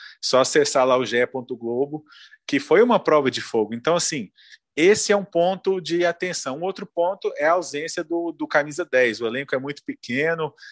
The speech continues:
É, um outro meia de origem no elenco do Atlético era o Matheus Oliveira, não conseguiu jogar, ex-jogador do Fluminense, já até foi embora. E a diretoria ainda busca aí uma outra opção. O João Paulo tem uma lesão muscular séria na posterior da coxa. De início não seria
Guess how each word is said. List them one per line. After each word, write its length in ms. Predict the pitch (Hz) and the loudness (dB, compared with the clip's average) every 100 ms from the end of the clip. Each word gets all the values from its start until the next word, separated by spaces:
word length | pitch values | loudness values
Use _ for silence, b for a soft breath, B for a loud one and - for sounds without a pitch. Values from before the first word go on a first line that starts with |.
| B B | B B
É, 320 | 107 113 110 117 | 2 2 2 2
um 60 | |
outro 300 | 139 156 160 | 0 0 -2
meia 240 | 143 139 139 | 2 2 4
de 120 | 135 | 2
origem 520 | 120 120 120 117 104 _ B _ | 2 0 -2 -4 -14 _ B _
no 120 | 123 | -2
elenco 280 | 123 120 117 | 0 0 0
do 120 | 113 | 2
Atlético 420 | 110 - 110 - 123 | 2 2 -2 0 -2
era 100 | 127 | 0
o 40 | |
Matheus 380 | 123 113 123 120 | 0 0 -2 -2
Oliveira, 600 | 117 101 110 139 151 110 | -4 -4 0 2 2 0
não 160 | 117 | -6
conseguiu 420 | 120 123 117 123 117 | -10 -12 -12 -6 -2
jogar, 520 | 107 98 110 135 113 | -2 0 2 4 2
ex-jogador 440 | 110 110 110 110 | 0 -2 -4 -4
do 80 | 107 | -12
Fluminense, 460 | 117 104 101 113 - | -14 -14 -12 -6 -2
já 120 | 104 | -2
até 200 | - 120 | -2 -4
foi 200 | - 123 | -4 -6
embora. 440 | 107 101 117 135 B B B B | -2 0 2 0 B B B B
E 60 | 131 | 0
a 60 | 123 | 2
diretoria 480 | 139 147 147 135 | 4 4 4 2
ainda 200 | 147 147 | 2 0
busca 500 | 139 120 147 160 - | -2 -2 -4 -4 -4
aí 120 | 127 143 | -4 -4
uma 140 | 143 | -4
outra 260 | 139 143 160 | -6 -6 -8
opção. 360 | - - 110 | -8 -6 -6
O 40 | 104 | -4
João 180 | 117 | -4
Paulo 240 | 110 143 151 | 2 2 2
tem 140 | 151 | -2
uma 60 | 139 | -2
lesão 280 | 123 120 127 | -2 -4 -8
muscular 440 | 120 - 117 127 | -10 -2 2 2
séria 440 | - 120 143 151 | 2 2 4 2
na 140 | 131 113 | 0 -4
posterior 460 | 113 - 120 113 | -8 -8 -4 -4
da 160 | 107 101 | -4 -8
coxa. 420 | - 120 143 135 | -6 -2 -2 -2
De 140 | 107 113 | -6 -6
início 420 | 113 120 - 110 | -2 -2 -2 -4
não 140 | 135 | -2
seria 420 | - 127 110 110 | 0 0 2 -2